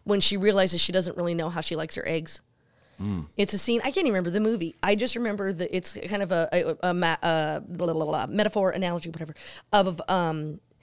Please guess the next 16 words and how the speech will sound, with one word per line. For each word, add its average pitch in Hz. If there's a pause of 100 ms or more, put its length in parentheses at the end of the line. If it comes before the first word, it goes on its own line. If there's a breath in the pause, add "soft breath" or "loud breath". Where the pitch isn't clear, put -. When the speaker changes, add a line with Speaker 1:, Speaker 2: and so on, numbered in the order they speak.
Speaker 1:
she's 214
been 226
in 214
all 185
these 175
relationships 180
with 180
men, 202 (340 soft breath)
and 196
however 208
they 220
liked 190
their 175
eggs 185
is 175
how 170